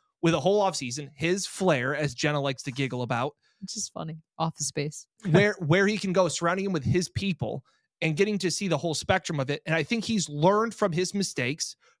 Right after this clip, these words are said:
Speaker 1: from failing with Carolina, getting a second chance, sitting behind Ken Dorsey, kind of watching Dorsey fail. Like, I, I think you're learning to see, hey, you don't, I remember he talked about it. He goes, "You don't need to be the smartest guy in the room. Like, let Josh Allen be Josh Allen,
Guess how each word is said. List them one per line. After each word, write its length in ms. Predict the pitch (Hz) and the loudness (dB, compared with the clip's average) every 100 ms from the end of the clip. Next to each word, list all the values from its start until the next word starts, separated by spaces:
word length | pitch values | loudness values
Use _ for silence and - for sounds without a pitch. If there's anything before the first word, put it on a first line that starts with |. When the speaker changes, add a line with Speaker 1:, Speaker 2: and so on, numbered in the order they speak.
| - | 0
Speaker 1:
from 160 | 170 | 0
failing 640 | 143 - 180 196 208 214 208 - - | 0 2 4 4 2 0 -2 -6 0
with 160 | 185 | 2
Carolina, 580 | - 180 190 135 127 156 - _ 139 | 2 2 2 0 -2 -4 -6 _ -6
getting 260 | 123 170 226 | 0 2 2
a 60 | |
second 300 | 196 190 175 | 2 0 0
chance, 360 | 147 139 151 156 | -2 -2 -4 -4
sitting 240 | - 190 | -4 0
behind 320 | 180 139 190 175 | 0 0 0 0
Ken 160 | 180 | 0
Dorsey, 460 | 151 156 139 160 175 _ _ _ _ _ _ | 2 0 0 -4 -8 _ _ _ _ _ _
kind 220 | - 214 220 | 0 2 4
of 40 | |
watching 340 | 196 196 190 143 | 2 2 0 2
Dorsey 340 | 165 214 165 | 4 4 0
fail. 460 | 139 117 107 156 - _ | -6 -4 -4 -8 -10 _
Like, 140 | - 151 | -2 0
I, 160 | 175 160 | 2 2
I 80 | |
think 240 | 160 190 175 | 2 2 2
you're 100 | 180 | 2
learning 420 | 156 190 202 196 | 4 2 2 -2
to 140 | 160 160 | -2 -2
see, 340 | - 208 160 - - _ - | -2 -2 -2 -4 -14 _ -4
hey, 280 | 220 131 - _ _ _ _ _ _ | -2 -2 -8 _ _ _ _ _ _
you 140 | 160 | 2
don't, 200 | 175 196 202 | 4 4 2
I 100 | 190 180 | -4 0
remember 220 | 214 214 | 2 2
he 20 | |
talked 200 | 220 220 | 0 0
about 120 | 143 | -2
it. 60 | - | -2
He 60 | |
goes, 180 | 165 156 | 0 0
"You 100 | 180 | 2
don't 180 | 180 247 | 2 2
need 140 | 285 | 0
to 60 | 254 | -4
be 100 | 208 | -2
the 100 | 185 | -2
smartest 380 | - 175 180 147 | -2 -2 -2 -2
guy 140 | 170 | -2
in 80 | 160 | -2
the 60 | 113 | -2
room. 260 | 165 175 _ _ _ - | -2 -2 _ _ _ -2
Like, 240 | 151 147 _ _ _ _ _ - | -2 -2 _ _ _ _ _ 0
let 200 | 185 208 | 2 2
Josh 320 | 202 214 214 | 2 2 2
Allen 180 | 202 190 | 2 0
be 160 | 190 | -2
Josh 380 | 180 160 170 190 | -2 0 2 0
Allen, 320 | 131 120 147 | -2 -4 -6